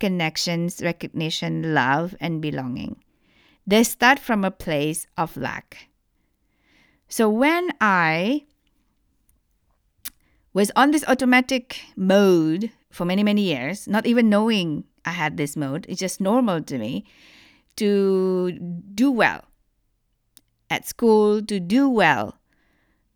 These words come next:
at work, to perform well, to give more than expected anywhere, anytime. The things that drives me to do that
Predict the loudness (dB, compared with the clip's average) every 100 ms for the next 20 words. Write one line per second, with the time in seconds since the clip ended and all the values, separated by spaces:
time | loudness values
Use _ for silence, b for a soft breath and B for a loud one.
0 | _ -8 -4 2 6 6 6 4 2 -4
1 | _ _ -10 -10 -12 2 6 6 6 4
2 | 2 4 4 4 4 2 2 -2 -4 b
3 | b b _ -10 -6 -4 -4 -6 0 0
4 | 2 2 4 4 4 2 -2 0 0 0
5 | -2 0 0 0 0 0 2 2 0 -2
6 | -4 -4 -2 -4 -4 -8 -6 -4 -2 -4
7 | b b b b b -20 -20 -20 _ _
8 | -2 0 0 0 0 -2 -2 -2 -2 -6
9 | -8 -6 -2 -2 -2 -6 -8 -10 -16